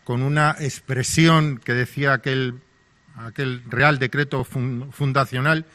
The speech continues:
que éramos un beneficio para la civilización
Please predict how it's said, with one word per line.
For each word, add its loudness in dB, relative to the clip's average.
que -2
éramos -2
un -2
beneficio -6
para -8
la -6
civilización -4